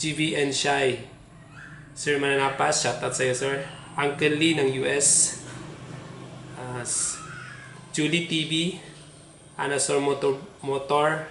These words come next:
ng Vietnam. Hupit T V ng Riyadh. Ah, Laurie ng s-, Riyadh din, Saudi. Shout out sa inyo.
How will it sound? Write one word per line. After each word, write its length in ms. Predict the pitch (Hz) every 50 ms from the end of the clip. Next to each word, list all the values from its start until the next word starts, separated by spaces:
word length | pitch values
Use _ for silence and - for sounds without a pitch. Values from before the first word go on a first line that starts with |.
| - - -
ng 400 | 135 123 123 123 123 123 123 127
Vietnam. 480 | 131 127 - 135 135 139 135 135 135 - - - - - - - - - - - - - - - -
Hupit 320 | 151 151 151 165 160 - -
T 160 | 165 160 156
V 160 | 160 151 147
ng 160 | 139 135 131
Riyadh. 400 | 131 131 139 139 135 123 123 - - - - - - - 135
Ah, 240 | 127 123 123 123
Laurie 640 | 123 127 135 135 135 135 143 139 139 135 135 135 - - - - - - - - - - - - - - - - - - -
ng 320 | 139 135 131 127 127 127 127 127 127 127 127 127 123 123 123 123
s-, 560 | 123 - - - - - - - - - - - - -
Riyadh 240 | - 147 156 156 -
din, 240 | - 127 120 113 -
Saudi. 320 | - 131 131 123 113 107 - - - - - - - - - - - - - - - - - -
Shout 380 | - - - - - 139 - 147
out 80 | 139
sa 80 | 143 147
inyo. 240 | 143 139 139 143